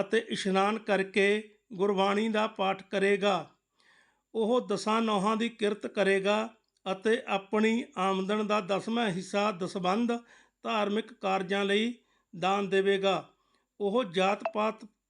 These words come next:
ਅਤੇ ਊਚ ਨੀਚ ਵਿੱਚ ਵਿਸ਼ਵਾਸ ਨਹੀਂ ਰੱਖੇਗਾ। ਉਹ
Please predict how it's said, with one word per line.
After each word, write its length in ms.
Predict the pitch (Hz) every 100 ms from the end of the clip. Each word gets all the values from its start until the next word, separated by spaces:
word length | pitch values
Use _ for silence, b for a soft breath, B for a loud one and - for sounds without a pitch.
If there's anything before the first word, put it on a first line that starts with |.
| 185
ਅਤੇ 300 | 180 226 -
ਊਚ 260 | 233 214 247
ਨੀਚ 320 | 208 220 220
ਵਿੱਚ 220 | 208 214
ਵਿਸ਼ਵਾਸ 520 | 202 196 202 196 196
ਨਹੀਂ 280 | 208 185 214
ਰੱਖੇਗਾ। 680 | 202 190 190 196 202 180 131 _ b b b _ 208
ਉਹ 580 | 214 196 240 254 285